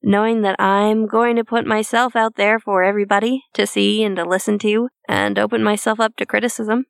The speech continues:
I know it'll come. Well, hopefully it'll come because that means I'm successful enough to have haters. <laughs> I, uh, cope a lot with awkward, dry humor. My apologies in the future, but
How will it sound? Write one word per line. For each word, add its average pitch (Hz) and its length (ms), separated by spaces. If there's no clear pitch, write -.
I 196 120
know 190 200
it'll 175 140
come. 190 340
Well, 226 280
hopefully 190 520
it'll 202 200
come 196 320
because 196 460
that 202 200
means 214 320
I'm 202 160
successful 214 720
enough 214 360
to 233 120
have 269 360
haters. 165 1000
<laughs> 254 300
I, 294 380
uh, 214 240
cope 214 340
a 220 80
lot 214 400
with 202 340
awkward, 202 520
dry 202 300
humor. 214 540
My 196 260
apologies 233 840
in 196 500
the 190 220
future, 202 400
but - 180